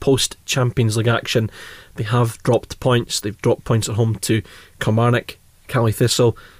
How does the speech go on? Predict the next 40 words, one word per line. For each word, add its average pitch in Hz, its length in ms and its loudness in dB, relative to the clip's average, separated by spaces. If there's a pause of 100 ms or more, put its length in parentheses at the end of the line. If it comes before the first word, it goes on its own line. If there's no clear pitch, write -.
(180)
um, 107 220 -4
Hibernian 113 560 2
and 117 180 2
St 110 240 0
Johnstone 123 400 2
this 110 160 2
season. 117 340 2 (500)
Um, 113 280 0 (840)
always 170 340 4
a, 139 40 4
a, 123 440 0
a 123 80 0
daunting 139 460 4
venue 123 320 4
to 127 200 0
go 127 200 4
to, 143 260 2 (100)
even 120 220 2
for 113 160 -2
supporters 127 560 0
and, 110 180 -2
and 113 140 -2
press. 131 360 0
I'm 113 140 0
sure, 117 280 2 (360)
uh, 117 120 -2 (140)
Chalky 123 300 2
will 110 140 2
agree 113 180 2
with 107 100 2
that 123 140 0
one. 135 160 2 (320)
I'm 117 60 -6
not 127 100 0
a 120 100 -2
big 113 80 0
fan 117 180 0
of 101 60 0
Celtic - 260 -4
Park. - 280 0